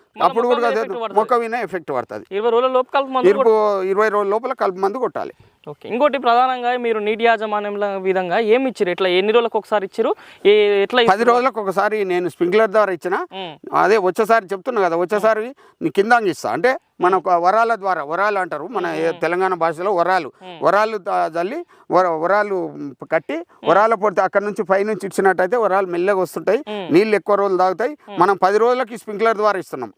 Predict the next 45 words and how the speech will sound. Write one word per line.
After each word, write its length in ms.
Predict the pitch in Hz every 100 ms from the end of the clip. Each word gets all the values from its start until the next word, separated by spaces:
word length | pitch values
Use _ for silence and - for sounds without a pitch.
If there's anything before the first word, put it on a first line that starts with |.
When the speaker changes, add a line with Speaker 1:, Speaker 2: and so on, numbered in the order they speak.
| -
Speaker 1:
ఓకే. 120 | 185
Speaker 2:
అప్పుడు 260 | 175 165 208
వా-, 240 | 202 196
ఇరవై 260 | 196 196 240
రోజులకి 380 | 240 254 226 185
ఇవ్వచ్చు. 300 | 156 127 -
Speaker 1:
ఇరవై 200 | 202 220
రోజులకి 260 | 226 214 214
ఇవ్వచ్చు. 180 | 202 180
దాని 120 | 185
Speaker 2:
ఇవ్వచ్చు. 140 | 208
Speaker 1:
వల్ల 40 | 185
తడి 100 | 131
ఎక్కువ 180 | - 208
Speaker 2:
దానివల్ల 340 | 185 185 240
Speaker 1:
రోజులు 160 | 220 190
ఉంటది 140 | 170
కాబట్టి. 220 | 180 196
Speaker 2:
తడి, 120 | 180
తడి 220 | 156 196 196
ఎక్కువ 200 | - 185
రోజులు 300 | 170 147 131
ఉంటది. 220 | 120 110
Speaker 1:
ఇప్పుడైతే 280 | - 226 311
స్ప్రింక్లర్ 360 | - 254 269
ద్వారా 180 | 240 262 277
పది 140 | 262
రోజులకు 220 | 254 254
ఒకసారి 220 | 233 269
ఇచ్చారు. 200 | 165 196
Speaker 2:
పది 80 | 202
రోజులకు 340 | 214 214 196 196
ఒకసారి 300 | - 196 214
ఇచ్చినా 340 | - 202 339 -
Speaker 1:
ఉమ్. 220 | 180 165 151
Speaker 2:
నేను 440 | 202 220 208 202
వాస్తవానికి 560 | 185 196 226 233 240 226
పదిహేను 400 | 196 202 240 247
రోజులకు 280 | 247 254
ఒకసారి 380 | 226 220 233 262
నేను 460 | 208 196 180 160 139 - -
స్ప్రే 300 | - 196 214
కూడా 260 | 202 185 247
చేయడం 360 | 196 185 196
జరిగింది. 440 | 175 139 127 104